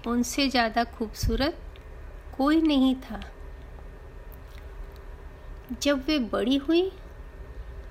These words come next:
तो हर राजकुमार और राजा की इच्छा होती थी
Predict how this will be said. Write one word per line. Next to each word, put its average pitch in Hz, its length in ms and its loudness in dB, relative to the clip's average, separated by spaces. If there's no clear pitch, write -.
तो 311 120 4
हर 277 460 4
राजकुमार 277 920 4
और 247 140 4
राजा 226 360 2
की 254 180 0
इच्छा 254 300 0
होती 247 380 4
थी 349 280 4